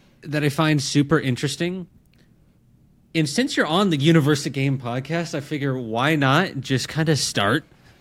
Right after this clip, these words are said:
with, you did a video, why it's important that we live in a simulation. I'd love to just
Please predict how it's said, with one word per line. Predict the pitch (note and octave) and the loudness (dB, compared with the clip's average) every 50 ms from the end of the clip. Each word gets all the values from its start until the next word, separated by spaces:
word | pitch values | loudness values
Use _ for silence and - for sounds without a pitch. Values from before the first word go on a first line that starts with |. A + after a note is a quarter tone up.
| - - _ _ _ - | -20 -20 _ _ _ -6
with, | - G#2+ G#2+ A2+ A2+ A2 G#2+ G#2 - - - - _ _ _ _ _ _ _ _ _ - | 0 2 4 6 6 6 4 2 -2 -10 -20 -20 _ _ _ _ _ _ _ _ _ -6
you | B2 B2+ | -4 0
did | D3 D#3 D3+ | 2 2 2
a | C#3 | 2
video, | A#2+ C#3 C3+ C3+ C3 C3+ C3 B2+ B2+ B2 | 2 2 2 2 4 4 4 4 2 2
why | A#2+ A2+ G2+ F2+ A2 A2 A#2+ C3 | 0 -2 -2 -2 0 2 2 2
it's | C3 B2+ - - | 2 0 0 0
important | C3+ A#2 G#2+ - - B2+ A#2 B2 B2 A#2+ B2 B2+ C3 B2+ - - - - - - - A2 | 0 0 0 0 2 4 4 4 4 4 2 2 2 0 -4 -10 -16 -18 -20 -12 -6 -4
that | B2 A#2 | -2 0
we | A2+ A2+ | 2 4
live | A2 A#2 A2+ | 4 6 6
in | A2+ | 6
a | A2 | 4
simulation. | - - A#2 G#2+ G#2 F#2+ G2 G#2 G#2+ - D3 D3 D#3+ E3 D#3 - - | 4 2 2 2 2 0 0 -2 -2 -4 -4 -4 -6 -6 -10 -10 -12
I'd | A2+ G2+ | -8 -6
love | B2 D3+ D#3+ | -6 -6 -6
to | D#3 A2+ | -8 -10
just | G#2 G#2+ - | -8 -8 -8